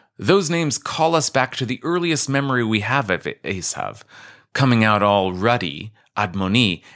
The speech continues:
and hirsut, Seir, and we are reminded that he emerged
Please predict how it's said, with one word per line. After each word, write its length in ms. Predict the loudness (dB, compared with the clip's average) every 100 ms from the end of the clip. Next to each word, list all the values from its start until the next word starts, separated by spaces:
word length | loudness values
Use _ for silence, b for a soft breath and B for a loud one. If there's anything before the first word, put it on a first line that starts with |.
| B
and 160 | -10
hirsut, 720 | -6 -4 0 0 2 0 -4 -10 _ -8
Seir, 800 | -2 0 0 -2 -4 -4 -8 -16 _ _ _ _ _
and 180 | -4 0
we 140 | 4
are 80 | 4
reminded 600 | 6 4 2 2 2 0
that 140 | 0 -4
he 240 | -2 0
emerged 720 | 2 2 2 0 -2 -4 -6